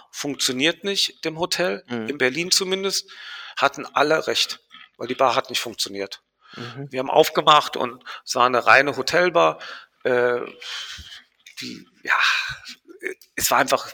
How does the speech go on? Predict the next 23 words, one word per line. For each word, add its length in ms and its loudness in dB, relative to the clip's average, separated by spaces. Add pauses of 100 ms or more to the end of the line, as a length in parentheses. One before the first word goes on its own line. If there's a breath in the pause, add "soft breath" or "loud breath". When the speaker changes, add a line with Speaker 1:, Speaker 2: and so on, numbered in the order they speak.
Speaker 1:
da 100 -2
nicht 180 -4
viel 140 -6
zu 140 -2
tun. 320 -8 (640 loud breath)
Und 240 -4
dann 300 4 (1040 loud breath)
haben 160 -4
wir 60 -2
uns 120 0
halt 200 0
Gedanken 320 4
gemacht, 360 -8 (120)
was, 320 0
was 180 0
können 180 -4
wir 100 -2
machen? 440 -2 (300 loud breath)
Und 100 -14
dann 100 -10
fingen 220 -6
wir 160 0
an, 360 -6